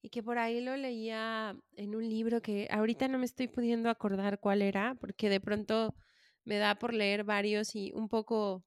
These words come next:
<laughs> a veces se me confunden en mi cabeza, pero bueno, el punto es que hablaban un poco de el proceso de transformación de la mariposa.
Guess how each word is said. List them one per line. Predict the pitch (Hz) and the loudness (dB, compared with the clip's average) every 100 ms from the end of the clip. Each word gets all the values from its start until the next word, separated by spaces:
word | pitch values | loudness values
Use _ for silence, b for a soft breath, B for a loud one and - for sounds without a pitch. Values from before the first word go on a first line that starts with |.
| _ | _
<laughs> | - | 2
a | 262 | 4
veces | 277 349 254 277 | 8 6 6 0
se | 262 | 4
me | 285 226 | 4 2
confunden | 208 254 226 247 240 247 | 0 -2 0 0 0 0
en | 226 | -2
mi | 202 | -6
cabeza, | 190 - 190 208 233 | -6 -6 -6 -6 -6
pero | - 240 | -2 2
bueno, | 247 220 202 B B B B B B B B - | 4 2 0 B B B B B B B B -2
el | 247 | -2
punto | 240 277 269 294 | 2 0 4 6
es | 262 - | 4 4
que | 277 285 - - | 2 2 0 4
hablaban | 226 240 240 247 262 | 6 8 8 8 6
un | 247 | 4
poco | 247 220 247 | 4 4 4
de | 247 196 - _ _ - | 6 4 2 _ _ 2
el | 233 | 4
proceso | 233 240 233 269 | 4 2 6 6
de | |
transformación | 262 240 202 208 202 196 226 214 | 8 6 6 4 4 4 6 6
de | 226 | 6
la | 226 | 6
mariposa. | 202 196 - 208 202 - - | 4 2 2 4 6 4 -4